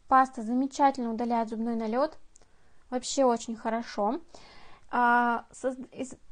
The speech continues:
благодаря чему, да, он хорошо отбеливает и подходит для чувствительных зубов. То есть не обязательно покупать сенситив, обязательно можно покупать вот эту пасту, которая сочетает в себе сразу множество, множество продуктов и, э, достаточно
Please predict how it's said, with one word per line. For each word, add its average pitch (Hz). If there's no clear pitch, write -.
благодаря 269
чему, 262
да, 233
он 247
хорошо 226
отбеливает 226
и 330
подходит 277
для 240
чувствительных 220
зубов. 202
То 262
есть 262
не 269
обязательно 254
покупать 240
сенситив, 311
обязательно 247
можно 240
покупать 240
вот -
эту -
пасту, 302
которая 269
сочетает -
в -
себе 254
сразу 254
множество, 220
множество 214
продуктов 226
и, 277
э, 214
достаточно 233